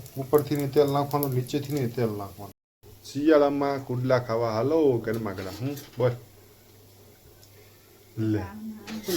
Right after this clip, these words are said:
Speaker 2: હા.
Speaker 1: <laughs> હું જાઉં ને હવે. બોલ હવે, શિયાળામાં હાલો કુડલા ખાવા કમ્પ્લીટ. ગરમા ગરમ. તો ફેમિલી, આ રીતના કુડલો બનાવવાનું અને ખાસ જોવાનું કે તમે જ્યારે પૂરું કરો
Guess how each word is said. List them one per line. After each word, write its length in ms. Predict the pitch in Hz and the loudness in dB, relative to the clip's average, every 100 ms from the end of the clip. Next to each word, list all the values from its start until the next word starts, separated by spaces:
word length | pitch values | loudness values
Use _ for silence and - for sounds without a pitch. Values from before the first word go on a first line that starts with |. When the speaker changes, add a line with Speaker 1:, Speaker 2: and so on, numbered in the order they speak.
| 135 165 - | 0 0 2
Speaker 2:
હા. 120 | 151 | 0
Speaker 1:
<laughs> 440 | - - - - | -2 -10 -18 -4
હું 180 | 180 196 135 | 2 6 10
જાઉં 320 | 135 139 127 | 12 12 10
ને 160 | 117 110 | 6 4
હવે. 240 | 107 104 104 - - - - - 139 | 0 -4 -8 -18 -20 -20 -20 -10 6
બોલ 380 | 151 190 196 | 12 12 12
હવે, 200 | 180 147 | 8 6
શિયાળામાં 640 | 110 151 160 160 165 165 160 | 2 6 10 10 8 6 6
હાલો 260 | 170 180 160 | 8 8 6
કુડલા 400 | 156 151 151 127 | 0 4 6 6
ખાવા 320 | 131 131 120 | 6 6 6
કમ્પ્લીટ. 500 | 127 127 113 101 - - - - - - 120 | 4 0 -4 -6 -8 -16 -20 -20 -20 -14 2
ગરમા 320 | 123 127 113 | 4 4 2
ગરમ. 260 | 107 104 95 - _ _ - - | 0 -4 -8 -18 _ _ -20 -6
તો 160 | - 123 117 | 6 8 8
ફેમિલી, 440 | 117 147 156 180 - - - - | 6 6 6 4 -2 -14 -16 4
આ 120 | 120 | 6
રીતના 300 | 123 123 123 | 6 4 2
કુડલો 280 | 120 127 127 | 2 2 4
બનાવવાનું 600 | 120 120 143 147 156 127 | 6 6 4 2 -2 -2
અને 140 | 120 | 0
ખાસ 480 | 113 - 135 117 - - - | 0 4 6 6 0 -14 -2
જોવાનું 440 | 117 143 127 113 | 4 6 6 2
કે 160 | 117 113 | 2 2
તમે 280 | 120 123 117 | 4 2 6
જ્યારે 400 | 120 123 120 120 - - | 8 8 6 4 -10 -2
પૂરું 260 | 131 139 | 2 4
કરો 240 | 131 160 | 6 8